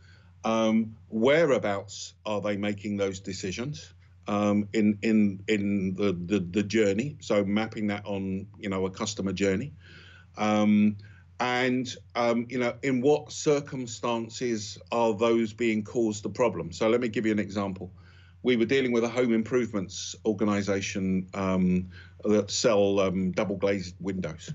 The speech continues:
Okay. And, um, one of the things that we discovered was that, um, uh,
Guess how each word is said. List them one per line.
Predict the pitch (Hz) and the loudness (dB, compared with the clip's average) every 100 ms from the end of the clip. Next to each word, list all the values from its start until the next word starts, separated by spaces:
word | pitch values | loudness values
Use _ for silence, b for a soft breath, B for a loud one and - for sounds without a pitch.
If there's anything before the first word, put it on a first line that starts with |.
| - - | -14 -8
Okay. | 113 113 - B B B B - | -4 -4 -6 B B B B -6
And, | 107 104 107 107 104 104 - - | -2 0 2 2 2 -2 -4 -6
um, | 104 104 104 101 | 0 2 0 2
one | 120 123 | 2 2
of | 107 | -2
the | |
things | 104 113 104 101 | -2 -2 -2 -2
that | 113 107 | -6 -4
we | 107 98 | -4 -4
discovered | 101 - 139 127 104 | -6 -2 0 2 0
was | 92 104 104 104 95 - | 0 2 4 4 -2 -8
that, | 98 104 101 98 - - b b b - | -2 0 0 -4 -10 -16 b b b -12
um, | 107 104 101 98 98 98 95 95 - | -4 -2 -2 -2 -4 -4 -6 -10 -8
uh, | 104 | -6